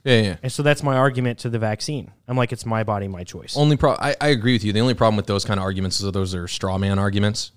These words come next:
Speaker 1: where you're
Speaker 2: Sure.
Speaker 1: taking something else that's unrelated
Speaker 2: True.
Speaker 1: and using
Speaker 2: Well, I don't, I, I don't know. You know, I mean,
Speaker 1: I mean, no, that is, that, that's literally, like, the definition of a straw man
Speaker 2: Oh,
Speaker 1: argument.
Speaker 2: no,
Speaker 1: You're
Speaker 2: no,
Speaker 1: taking
Speaker 2: no.
Speaker 1: something else
Speaker 2: No,
Speaker 1: that's
Speaker 2: it's the same though. It's my body, my choice.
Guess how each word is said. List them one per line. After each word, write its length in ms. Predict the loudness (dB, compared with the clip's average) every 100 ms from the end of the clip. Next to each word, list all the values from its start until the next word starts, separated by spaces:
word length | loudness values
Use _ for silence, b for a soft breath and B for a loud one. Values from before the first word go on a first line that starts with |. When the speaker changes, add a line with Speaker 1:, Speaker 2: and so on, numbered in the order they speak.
| -4
Speaker 1:
where 140 | 2
you're 100 | 2
Speaker 2:
Sure. 140 | 8 8
Speaker 1:
taking 240 | 8 4
something 360 | 4 2 2 2
else 200 | 0 0
that's 180 | -4 -4 -2
unrelated 680 | 0 0 0 2 2 0 -6 _ -4
Speaker 2:
True. 380 | 2 2 0 -4
Speaker 1:
and 140 | 0
using 440 | 2 2 2 0 2
Speaker 2:
Well, 100 | 4
I 40 |
don't, 140 | 4 4
I, 220 | 2 4
I 20 |
don't 120 | 2
know. 200 | 2 -2
You 180 | -4 -4
know, 60 | -2
I 20 |
mean, 300 | -2 -2 -6 -12 _ _ _
Speaker 1:
I 40 | 2
mean, 160 | 6
no, 100 | 6
that 160 | 8 8
is, 200 | 6 4
that, 240 | 0 2 2
that's 200 | 2 2
literally, 220 | 2 4
like, 180 | 2 2
the 60 | -2
definition 600 | -2 0 0 0 -2 -6
of 100 | -6
a 40 |
straw 240 | -2 0
man 160 | 0 -2
Speaker 2:
Oh, 40 |
Speaker 1:
argument. 100 | 2
Speaker 2:
no, 60 | 6
Speaker 1:
You're 140 | 8
Speaker 2:
no, 60 | 8
Speaker 1:
taking 120 | 6
Speaker 2:
no. 40 | 4
Speaker 1:
something 300 | 2 2 2
else 280 | 2 2 4
Speaker 2:
No, 120 | 4
Speaker 1:
that's 200 | 4 0
Speaker 2:
it's 160 | -2 -2
the 100 | -2
same 220 | 0 0
though. 80 | -2
It's 120 | -2
my 240 | 0 2
body, 280 | 4 2 0
my 160 | -4 -6
choice. 520 | -6 -6 -6 -12